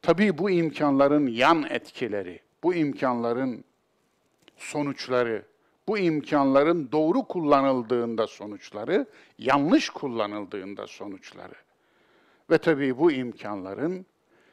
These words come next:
bize getirdiği bir takım yükler, sorumluluklar ve her türlü kayıt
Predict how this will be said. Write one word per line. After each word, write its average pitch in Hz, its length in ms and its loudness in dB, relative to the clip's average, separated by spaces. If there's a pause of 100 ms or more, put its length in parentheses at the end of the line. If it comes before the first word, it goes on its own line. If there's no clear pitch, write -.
(320)
bize 147 240 4
getirdiği 113 800 -4
bir 156 120 4
takım 156 540 -4 (1000)
yükler, 143 540 2 (560)
sorumluluklar 127 1080 -4 (1000)
ve 135 400 2 (760)
her 165 340 4
türlü 123 640 -8 (280)
kayıt 143 460 0